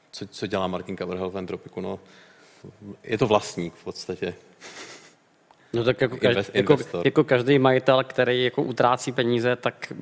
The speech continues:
Speaker 2: řeší to, že <laughs> řeší to, jestli to děláme správně, že jo?
Speaker 1: Přesně tak,
Speaker 2: No.
Speaker 1: přesně tak. Já musím říct, že jako Martina hodně, hodně vlastně od začátku, eh, bavily ty hry a teď ho baví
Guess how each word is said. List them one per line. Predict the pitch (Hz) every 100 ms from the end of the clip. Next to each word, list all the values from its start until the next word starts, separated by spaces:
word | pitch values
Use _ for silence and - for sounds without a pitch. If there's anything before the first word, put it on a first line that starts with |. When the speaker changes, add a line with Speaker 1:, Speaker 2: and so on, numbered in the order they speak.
| 110
Speaker 2:
řeší | 110 110 131 127
to, | - 127
že | 120 127 123 - 165 - 185
<laughs> | - - - - -
řeší | 113 104 147
to, | 131
jestli | 123
to | 143
děláme | 131 131 131
správně, | - 131 147 101
že | 92
jo? | 87 - - -
Speaker 1:
Přesně | - 87 - 95 87
tak, | 95 - - - -
Speaker 2:
No. | 90
Speaker 1:
přesně | 101
tak. | 95 - - -
Já |
musím | 104 135
říct, | 120
že |
jako | 120 135
Martina | 110 120 107
hodně, | 104 110 110 104
hodně | 107 107
vlastně | 107 -
od | 104 101
začátku, | 101 104 190 - - - - - -
eh, | 92 90 90 - - -
bavily | 104 98 104 104
ty | 117
hry | 117 117
a | 107
teď | - -
ho | 117
baví | 104